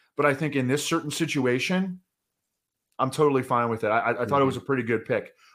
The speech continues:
Speaker 1: O'Cyrus Torrence, the, uh, guard out of Florida, had, uh, like, legit first round buzz.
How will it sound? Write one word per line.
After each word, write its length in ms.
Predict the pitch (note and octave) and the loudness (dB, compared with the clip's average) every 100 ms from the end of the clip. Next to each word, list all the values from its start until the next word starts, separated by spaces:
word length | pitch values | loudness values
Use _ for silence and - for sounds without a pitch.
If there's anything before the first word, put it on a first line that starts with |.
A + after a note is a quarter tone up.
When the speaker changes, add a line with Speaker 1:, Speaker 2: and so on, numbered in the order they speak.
| - | -4
Speaker 1:
O'Cyrus 540 | C3+ - F3 G#3 D3 | -2 4 4 4 0
Torrence, 520 | - D#3+ D3+ A#2+ A2 - A#2+ | -6 -2 0 -2 -4 -10 -2
the, 400 | B2 A#2 A2 A2 - A2 | 2 2 0 -4 -8 -4
uh, 120 | G#2+ | -4
guard 340 | G2 B2 D3 | 0 2 4
out 120 | C#3 | 2
of 100 | A#2+ | 0
Florida, 680 | - - C3+ C#3+ A2+ G2 G2 - _ _ _ _ _ | -4 -2 0 2 2 0 -2 -8 _ _ _ _ _
had, 160 | C#3 C3+ | -2 -2
uh, 140 | - | -2
like, 280 | B2 A2 A2+ | -2 -2 -2
legit 540 | A2+ A2 C#3 D3+ - | -6 -2 2 2 0
first 280 | C3+ C3+ C3+ | -2 -2 0
round 180 | A2+ G#2 | -2 0
buzz. 400 | G#2+ E2 - | -2 -2 -8